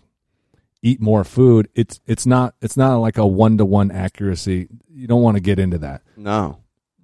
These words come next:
Speaker 2: absolutely not. It's not like, "Oh, I worked out this morning so I can have a donut." I think that's what you're saying, right?
Speaker 1: Yeah.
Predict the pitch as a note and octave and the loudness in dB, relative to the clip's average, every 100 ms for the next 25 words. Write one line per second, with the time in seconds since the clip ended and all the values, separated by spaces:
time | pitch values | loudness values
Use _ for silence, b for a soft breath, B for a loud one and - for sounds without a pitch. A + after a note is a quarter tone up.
0 | - G2+ - A#2 G2 E2 E2 - A2+ G2+ | -12 -8 -4 -4 -2 -6 -8 -8 -6 -4
1 | G2 A2 G#2+ G2 F#2 G#2 G2+ G2+ F#2 - | -4 0 2 2 2 -2 -2 -4 -4 -8
2 | G2 F#2 F2+ F2+ F2 E2+ D#2+ E2 D#2+ C#2+ | -8 -8 -8 -8 -8 -10 -10 -12 -12 -14
3 | - _ _ _ _ _ _ _ _ F2+ | -20 _ _ _ _ _ _ _ _ -14
4 | F2+ F#2+ F#2+ - G2 E2+ F#2 D#2 D2 D#2+ | -10 -6 -6 -6 -10 -8 -10 -10 -12 -10
5 | E2 A#2+ C3+ | -10 -2 -2